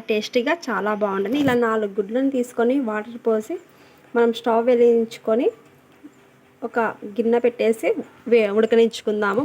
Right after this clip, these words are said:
గుడ్లని. ముందుగా ఈ వీడియో చూసిన వారు ప్లీజ్ అండి లైక్ చేయండి, షేర్ చేయండి, సబ్స్క్రైబ్ చేయండి. ముందుగా మనము గుడ్లని ఉడకబెట్టుకోవాలి.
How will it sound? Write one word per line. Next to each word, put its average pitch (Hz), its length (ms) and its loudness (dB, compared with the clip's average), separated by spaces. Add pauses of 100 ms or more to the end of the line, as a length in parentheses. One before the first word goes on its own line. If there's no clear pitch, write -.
గుడ్లని. 208 360 0 (560)
ముందుగా 294 380 4 (100)
ఈ 294 60 2 (100)
వీడియో 247 260 4 (100)
చూసిన 254 280 -4
వారు 254 220 0
ప్లీజ్ 220 300 2
అండి 269 120 -2 (120)
లైక్ 240 260 -4
చేయండి, 262 360 4
షేర్ 226 300 2
చేయండి, 233 340 4
సబ్స్క్రైబ్ 202 520 -8
చేయండి. 170 300 -8 (560)
ముందుగా 294 400 6
మనము 262 200 4 (200)
గుడ్లని 233 360 2 (480)
ఉడకబెట్టుకోవాలి. 220 920 0